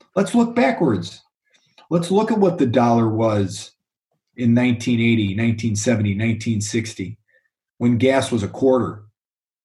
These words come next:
Uh, so what does that mean as far as what appropriate compensation is for the fact that this,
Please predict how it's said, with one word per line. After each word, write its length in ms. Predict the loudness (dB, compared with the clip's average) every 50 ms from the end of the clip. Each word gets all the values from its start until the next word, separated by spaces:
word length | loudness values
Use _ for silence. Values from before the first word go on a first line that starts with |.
| _ _ _ -20 _ _ _ _ _ _ _
Uh, 340 | -4 0 0 2 0 0 -2
so 200 | -6 -2 0 2
what 200 | 2 4 4 4
does 140 | 2 2 4
that 260 | 2 2 2 2 2
mean 200 | 0 0 0 0
as 140 | -2 -4 -4
far 260 | -2 0 2 2 2
as 120 | 2 0
what 180 | 0 0 2 2
appropriate 560 | 0 -2 2 2 2 2 2 0 0 0 -2
compensation 720 | -4 -6 -4 -4 -4 -6 -4 -2 -2 -2 -2 -2 -2 -2 -2
is 180 | -2 -2 -4
for 100 | -4 -4
the 100 | -4 -4
fact 360 | -4 -2 0 0 0 -2 -2
that 200 | -2 -4 -4 -2
this, 420 | -2 -2 -2 -2 -2 -4 -12 -14